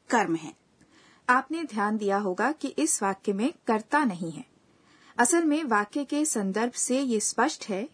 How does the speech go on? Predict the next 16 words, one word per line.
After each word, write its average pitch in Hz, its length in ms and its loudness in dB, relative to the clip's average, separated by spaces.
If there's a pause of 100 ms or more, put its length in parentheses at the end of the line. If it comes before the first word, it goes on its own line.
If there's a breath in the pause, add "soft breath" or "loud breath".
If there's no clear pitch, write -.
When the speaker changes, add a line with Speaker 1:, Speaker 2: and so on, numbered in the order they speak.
(220)
Speaker 2:
कि 226 100 0
विदेशी 202 500 2
छात्र 190 480 -4
या 226 220 -2 (120)
दूसरे 190 300 -2
विद्यार्थी 190 580 -2
मिलकर 285 540 0
पार्टी 185 300 0
का 233 180 0
आयोजन 170 340 2
कर 165 180 -4
रहे 170 220 -8
हैं, 175 160 -10 (400 soft breath)
इसलिए 294 480 2
वाक्य 208 340 0
में 226 220 0